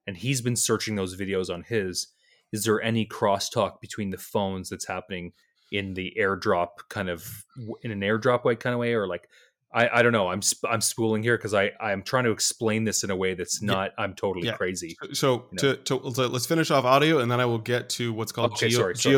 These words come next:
Speaker 2: geotar-, geocar-, geotargeted, um, um, like, uh, retargeting or geotargeted
Speaker 1: Okay.
Speaker 2: ads. So what you have on end, the end of the debate on audio is that Facebook, Apple, and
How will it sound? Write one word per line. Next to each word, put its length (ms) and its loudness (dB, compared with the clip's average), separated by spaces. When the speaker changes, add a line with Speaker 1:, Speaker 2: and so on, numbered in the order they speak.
Speaker 2:
geotar-, 320 4
geocar-, 540 2
geotargeted, 600 4
um, 640 -8
um, 560 -8
like, 320 -4
uh, 600 -8
retargeting 640 -6
or 100 -6
geotargeted 640 -2
Speaker 1:
Okay. 200 -2
Speaker 2:
ads. 340 -8
So 280 6
what 160 4
you 80 4
have 220 8
on 100 4
end, 240 2
the 180 0
end 180 2
of 100 -2
the 80 4
debate 260 4
on 100 2
audio 240 0
is 60 -4
that 100 -2
Facebook, 400 -2
Apple, 380 -4
and 320 -6